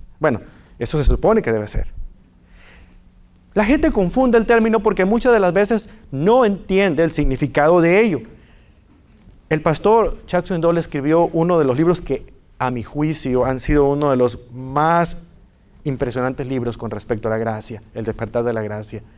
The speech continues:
Y en uno de esos capítulos hay algo que él describe que es lo que quiero que usted anote, si es posible.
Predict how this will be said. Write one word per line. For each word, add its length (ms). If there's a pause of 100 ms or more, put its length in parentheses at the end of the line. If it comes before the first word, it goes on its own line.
(600)
Y 80
en 80
uno 180
de 100
esos 360 (400)
capítulos 680 (260)
hay 180
algo 260
que 80
él 80
describe 540
que 240
es 100
lo 80
que 140
quiero 240
que 100
usted 220
anote, 340
si 120
es 80
posible. 440